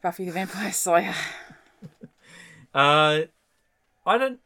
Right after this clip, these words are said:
Speaker 2: you know what? I don't hate this movie. I kind of thought it
Speaker 1: Can
Speaker 2: was
Speaker 1: I just
Speaker 2: okay.
Speaker 1: read this for you?
Speaker 2: Yeah,
Speaker 1: 'Cause
Speaker 2: yeah,
Speaker 1: this is
Speaker 2: yeah.
Speaker 1: just a tidbit for you. So, after beginning his career in sitcoms, Whedon wrote the poorly received horror comedy film Buffy the Vampire Slayer in nineteen ninety-two, which he later adapted into the acclaimed television series of the same name.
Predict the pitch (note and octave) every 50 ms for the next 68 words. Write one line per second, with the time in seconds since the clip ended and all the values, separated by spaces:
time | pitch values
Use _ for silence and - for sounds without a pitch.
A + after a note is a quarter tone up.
0 | _ _ - F3 G3+ A#3+ A#3+ A3+ G#3+ G#3+ A3 A#3 F3+ - D#3+ D#3 - - - -
1 | E3 E3+ F3+ F3 A#3 C#4 D4+ _ _ _ _ _ _ _ _ _ _ _ _ _
2 | _ _ _ _ - - C#3 - - D#3 D3+ D#3+ D#3+ D#3 D3+ C#3 - - - _
3 | - - D#3 D3 C#3 C3 B2+ A#2+ B2 B2 A#3+ - B3 B3 C4 A#3 F#3 F3+ F3 -
4 | - G3+ F3+ E3+ E3 D#3 C#3 C#3 A#2+ - G3 A3+ G3+ F3 D3+ C3+ B2+ A#2 G#2+ G2
5 | - - G#3 F#3+ - A#3+ G3+ G3+ F#3 - - - E3 D#3+ D#3+ D3 C#3 - - _
6 | _ _ _ - _ _ _ _ - E3+ - - F#3+ - - C#4 E4 C#4 D4+ D4+
7 | D4 D4 C#4 D4+ D4+ - - D4+ C#4+ C4+ C4 B3 - - F#3 - - - - -
8 | D#3+ - - E3 E3+ F3 F3+ G3+ G#3 A3 A3+ - - F3 F3+ F3 E3+ E3 - _
9 | - - - - G#3 A3 A#3 A#3+ A3+ G#3+ G#3+ - - G#3 F3+ F3+ F3 - - F3
10 | E3+ E3+ E3+ - - F3 E3 E3+ E3 D#3+ D#3 D#3 - _ _ _ _ _ _ _
11 | _ - F#3 F3+ E3+ D#3+ D#3 D#3 D#3+ - - D#3 - - D#3+ D3 D3+ D3+ D3 D3
12 | D3 D3 C#3+ D3 - D#3+ D#3 D3+ D3+ D3+ D3+ D3+ D3+ D3+ - D3 C#3+ - - B3
13 | C4+ A#3+ A#3 - - A3+ G3+ G3+ G3 F#3 F3+ F3+ E3+ E3 D#3 F3+ E3+ - - -
14 | E3+ - D#3+ D#3+ D3+ - - D#3+ D3 - - - B3 B3+ B3+ B3+ A#3+ - - -
15 | E3+ D#3+ D3+ D3+ D3+ D#3+ D#3 - - D#3+ D#3 D#3 D#3 D3 E3 G3 - - - F3+
16 | E3+ F#3 F3+ E3 D3+ D3 D3 D3+ D3